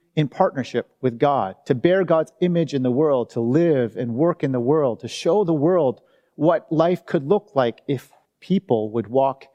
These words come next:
in partnership with God. Several generations after Abraham,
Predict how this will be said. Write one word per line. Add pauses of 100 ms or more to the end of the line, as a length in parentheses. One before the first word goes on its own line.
(280)
in
partnership
with
God. (840)
Several
generations
after
Abraham,